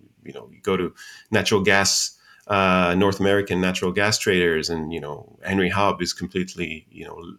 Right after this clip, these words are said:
electronic, but then there's so much that doesn't. So why don't you put everything on a, on a screen? Is, that's the, that's the market sort of language. Put it on a screen.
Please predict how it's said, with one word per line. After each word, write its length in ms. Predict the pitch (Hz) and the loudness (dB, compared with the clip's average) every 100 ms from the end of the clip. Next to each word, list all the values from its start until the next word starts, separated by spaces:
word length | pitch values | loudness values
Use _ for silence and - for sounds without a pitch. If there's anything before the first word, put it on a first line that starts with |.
| _ | _
electronic, 680 | - - - 123 139 85 76 - | -14 -12 -2 2 4 2 0 -10
but 120 | 92 | -10
then 260 | 87 82 80 _ _ | -8 -6 -10 _ _
there's 160 | 92 90 | -6 -4
so 240 | 104 95 | 0 2
much 360 | 92 87 - - | 2 0 -2 -8
that 180 | 85 | -6
doesn't. 380 | 101 113 98 82 | -2 -2 0 -2
So 200 | - 90 | -2 -2
why 120 | 87 | 0
don't 180 | 104 110 | 0 0
you 60 | 117 | -2
put 160 | 107 | 0
everything 440 | 117 135 131 95 82 | 0 0 -2 -2 -2
on 120 | 78 | -4
a, 60 | 80 | -6
on 140 | 78 92 | -4 0
a 40 | |
screen? 400 | 95 - 131 98 | 0 0 2 4
Is, 240 | 80 - - - | 2 -2 -8 -2
that's 220 | 104 101 | 0 2
the, 180 | 104 - - | 0 -2 -2
that's 180 | 113 113 | 0 4
the 80 | 110 | 4
market 480 | 107 110 107 95 95 | 6 4 4 0 0
sort 200 | 98 92 | -4 -2
of 100 | 98 | 2
language. 400 | 95 92 76 - | 2 2 -2 2
Put 140 | 127 | 4
it 60 | 117 | 4
on 100 | 95 | 4
a 20 | |
screen. 400 | - 104 76 | 2 0 0